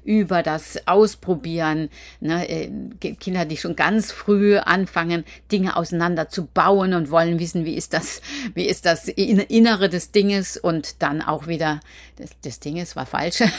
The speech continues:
<laughs> wie ist das Innere dieses Teils, was ich da in der Hand habe, eine Uhr oder sonst was und wie funktioniert das genau? Das sind so die Tüftlerkinder, die ganz stark über die, die, über das Berühren und das Tun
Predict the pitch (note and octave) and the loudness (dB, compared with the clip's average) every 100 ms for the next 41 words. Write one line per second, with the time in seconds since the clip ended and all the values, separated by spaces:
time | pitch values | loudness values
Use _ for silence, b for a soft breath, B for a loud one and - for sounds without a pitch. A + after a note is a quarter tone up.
0 | D4+ - - F4 - A3 G#3+ F#3 D#3+ - | 4 2 -2 0 2 2 2 2 0 4
1 | A3 A3+ F#3+ G3+ F3 G#3 G3+ G3+ - - | 6 6 4 0 0 -2 0 -4 -2 2
2 | E3 G3 - F3 G3 - E3+ D#3+ D#3+ - | 4 4 2 0 -2 -2 0 0 -2 -2
3 | E3+ E3+ D#3 E3 D#3+ D#3 D3 C#3+ D3 D3+ | -2 0 2 0 0 -2 -2 -2 -2 -2
4 | F#3+ F#3+ F#3 E3+ D3+ D3 C3+ D#3+ F3 - | 0 0 2 0 -2 -4 -4 -4 -4 -6
5 | - - - B B F3 D3+ F3+ F3+ F#3 | -6 -6 -10 B B -4 -2 0 2 0
6 | - D#3 F#3+ - F#3 F#3+ F#3+ - - - | -2 -4 -2 -2 2 2 2 0 -8 -10
7 | C3+ C#3 C#3 - F3+ E3 E3+ D#3 D3 A3+ | -10 -10 -10 -6 -6 -4 -4 -6 -6 -4
8 | A3+ - A#3 A3+ A3 A#3 A3 A3 A3 B | -4 -2 0 0 0 -2 0 0 -2 B
9 | B B D#3+ F#3 E3 F#3+ F#3+ - - C#3+ | B B -6 0 2 2 0 -2 -2 -2
10 | D3 C#3+ B B - F#3 E3+ D#3 D#3 D#3+ | -2 -6 B B -4 -2 0 -4 -4 -2
11 | D3+ C#3+ C#3+ - - D#3+ D#3+ D#3 D3+ - | -2 -2 -4 -8 -12 -8 -6 -6 -6 -6
12 | C#3+ F3 G3+ F3 D#3 D3 C#3 C#3 C3+ - | -2 2 2 2 -2 -2 -4 -6 -8 -10
13 | - - G#3+ A3 G3+ | -8 -2 4 4 4